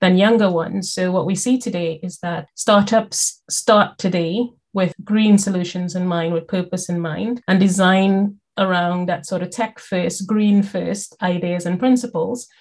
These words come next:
whereas older organizations are having a harder time to pivot their entire business models, to give up on the gains they've made using processes and systems and resources that aren't necessarily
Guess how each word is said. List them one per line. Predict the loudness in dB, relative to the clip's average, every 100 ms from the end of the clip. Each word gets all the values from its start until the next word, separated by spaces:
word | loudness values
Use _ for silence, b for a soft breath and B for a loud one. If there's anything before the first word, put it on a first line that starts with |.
| b b
whereas | -2 0 0
older | 0 2 2
organizations | 0 0 -2 -4 -6 -4 -4 -4 -4
are | -6
having | -4 -4 -2
a | -2
harder | -2 -2 -2
time | -4 -4 -2 -2
to | -4 -10
pivot | -6 -4 -4 -4
their | -4
entire | -4 -4 -6 -4
business | -4 -4 -4 -2
models, | -2 -2 -4
to | -6
give | -6 0
up | 0 0 -4
on | -4 -2 -2 -4 -4
the |
gains | -2 2 4 4 0
they've | -2 -4
made | -2 -2 -2 -4 -6
using | -6 -4 -6 -4 -4 -6 _ _ -4
processes | -2 -2 -4 -2 -2 -2
and | -4
systems | -4 -6 -4 -4 -2 -2
and | -2 -2
resources | -2 0 0 0 -4 -4 -4
that | -6 -6
aren't | -6 -6
necessarily | -8 -10 -8 -4 -2 -2 -4 -8